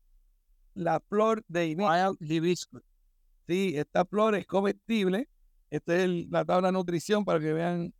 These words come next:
Speaker 1: poquito de ella. Pero obviamente se puede colocar en un champán, pero también encima de una ensalada, en un canapé con queso de cabra, con prosciutto,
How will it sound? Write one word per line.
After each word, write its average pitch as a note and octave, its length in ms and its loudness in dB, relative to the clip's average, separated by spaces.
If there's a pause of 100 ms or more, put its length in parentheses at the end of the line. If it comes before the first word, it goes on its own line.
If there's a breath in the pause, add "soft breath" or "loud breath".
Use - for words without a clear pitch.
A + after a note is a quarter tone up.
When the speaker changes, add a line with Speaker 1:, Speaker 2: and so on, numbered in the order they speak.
Speaker 1:
poquito F3 420 -2
de G3+ 180 2
ella. F3+ 240 -2 (400)
Pero G#3+ 260 4
obviamente G3 560 0 (400)
se F3+ 120 -2
puede F#3+ 260 2
colocar G#3 420 2
en G3+ 360 -2 (140)
un G3 180 -4
champán, G#3+ 640 2
pero F3+ 220 0
también F3 360 0
encima F#3+ 300 -2
de - 20 0
una F#3 100 0
ensalada, F3+ 680 2
en E3 140 -4
un F#3+ 140 -2
canapé F#3+ 500 2
con E3 160 -4
queso F3 300 -4
de E3+ 80 0
cabra, F#3 320 4
con D#3+ 160 -4
prosciutto, F3 680 -2